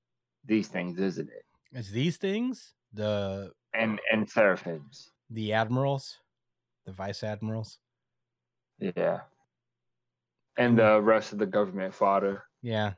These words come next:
Speaker 2: the rest of the government fodder.
Speaker 1: Mm-hmm.
Speaker 2: Uh, yeah. That's, that's what's on the government side, I guess, is, uh, the power of <laughs> science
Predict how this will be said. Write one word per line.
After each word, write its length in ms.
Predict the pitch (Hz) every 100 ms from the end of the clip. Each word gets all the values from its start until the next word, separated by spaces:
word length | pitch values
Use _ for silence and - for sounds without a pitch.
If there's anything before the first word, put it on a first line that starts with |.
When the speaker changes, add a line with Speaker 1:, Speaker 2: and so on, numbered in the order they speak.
| -
Speaker 2:
the 80 |
rest 180 | 117 117
of 60 | -
the 120 | 117
government 400 | 107 104 110 104
fodder. 460 | 110 107 107 120 - _ _ _ _ _ _ _ _ _ _ _ -
Speaker 1:
Mm-hmm. 380 | 123 107 117 135 - - _ _ _ _ _
Speaker 2:
Uh, 640 | - 101 98 95 95 92 92 160
yeah. 260 | 208 165 - _ _ -
That's, 260 | 120 117
that's 280 | - 139 -
what's 200 | 185 170
on 100 | 160
the 60 | 127
government 380 | 127 117 95 87
side, 240 | 98 90
I 60 | 90
guess, 320 | 92 90 _ _ _ _ _ _ _ _ _ _ _ _ _ _ -
is, 340 | 110 98 92
uh, 160 | 101 98
the 80 |
power 340 | 95 107 104 98
of 80 | 95
<laughs> 80 | 117
science 540 | 120 85 - - -